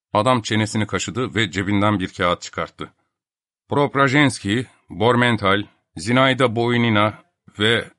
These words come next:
Daria Petrovna'nın adam öldürme suçundan tutuklanmalarına. Öldürülen kişi Moskova şehri kedi yakalayıcısı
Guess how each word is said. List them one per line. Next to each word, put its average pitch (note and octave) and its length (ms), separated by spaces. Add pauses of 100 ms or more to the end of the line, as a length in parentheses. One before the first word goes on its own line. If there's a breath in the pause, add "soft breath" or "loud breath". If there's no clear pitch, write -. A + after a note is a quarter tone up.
(220)
Daria A2+ 520
Petrovna'nın B2 800
adam C#3+ 300
öldürme A#2+ 380
suçundan A#2 540
tutuklanmalarına. G#2+ 960 (560)
Öldürülen C3 600
kişi C3 400 (480)
Moskova B2+ 480
şehri A#2+ 520 (260)
kedi A#2+ 260
yakalayıcısı B2 960